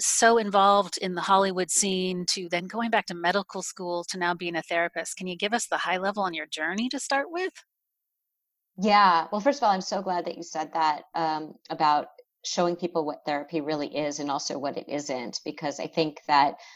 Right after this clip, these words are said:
Speaker 2: more people would engage in the process of talking to someone, whether that's a therapist or whether that's somebody else. Um, you know, the book is called Maybe You Should Talk to Someone. It doesn't necessarily mean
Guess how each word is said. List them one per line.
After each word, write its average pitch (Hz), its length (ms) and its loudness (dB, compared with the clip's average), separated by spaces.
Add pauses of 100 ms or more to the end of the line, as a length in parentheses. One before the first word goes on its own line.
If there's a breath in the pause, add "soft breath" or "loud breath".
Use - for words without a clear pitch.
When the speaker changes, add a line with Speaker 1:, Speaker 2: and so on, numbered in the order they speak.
(120 loud breath)
Speaker 2:
more 165 420 4
people 170 760 2
would 151 520 2
engage 143 420 -4
in 147 80 -8
the 143 60 -10
process 139 560 -6
of - 100 -16 (100)
talking 156 340 -4
to 170 100 -8
someone, 175 600 0 (380)
whether 160 240 6
that's 160 220 6
a 156 40 0
therapist 156 600 0
or - 20 -4
whether 151 240 -2
that's - 300 -2
somebody 143 280 -4
else. 151 560 2
Um, 139 480 0 (120)
you 156 80 -6
know, 139 80 -2
the - 40 -8
book 160 140 2
is - 80 -6
called 147 180 4
Maybe 147 200 2
You 147 60 2
Should - 160 -8
Talk 147 180 0
to 147 80 -4
Someone. 143 280 -4
It 123 120 -6
doesn't 151 240 -2
necessarily 143 500 -2
mean 143 340 -2